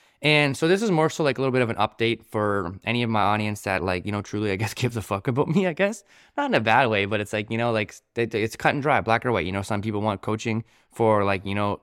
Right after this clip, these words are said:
access to nutrition and workout protocols, and that's it. You know, but I feel like that's the blessing of my job and why I say I'm an anomaly is because, like, the people that I work with,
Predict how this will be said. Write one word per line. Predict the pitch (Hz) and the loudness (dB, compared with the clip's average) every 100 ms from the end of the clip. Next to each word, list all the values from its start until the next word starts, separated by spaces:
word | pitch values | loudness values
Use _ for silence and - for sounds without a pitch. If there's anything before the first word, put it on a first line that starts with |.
| - | -2
access | 90 - 101 92 - | -2 -2 -4 -4 -6
to | - 95 92 | -8 -6 -6
nutrition | 98 - 104 95 110 95 | -6 -4 -4 -2 -4 -2
and | 95 | -2
workout | 92 98 101 | -4 -2 -4
protocols, | - 101 107 113 117 | -2 -2 0 0 0
and | 135 | 0
that's | 135 185 | 0 2
it. | 143 - _ _ - | 0 -2 _ _ -2
You | |
know, | 123 131 | 2 4
but | 127 | 4
I | 131 | 2
feel | 156 | 0
like | 143 | 0
that's | 127 123 | 0 -2
the | 120 | -2
blessing | 117 113 127 107 | -2 -2 -2 -4
of | |
my | 104 | -2
job | 95 95 95 | 0 0 0
and | 98 | 0
why | 90 | -2
I | |
say | 101 110 | -2 -6
I'm | 101 | -4
an | 95 | -4
anomaly | 92 101 107 98 98 - _ _ - | 0 0 0 -2 -4 -8 _ _ -2
is | 117 | -2
because, | 113 113 113 | -2 -2 0
like, | 110 | 0
the | 113 | -2
people | 147 135 | -2 0
that | 135 | 2
I | 139 | 2
work | 143 123 | 2 2
with, | 113 117 - | 2 0 -2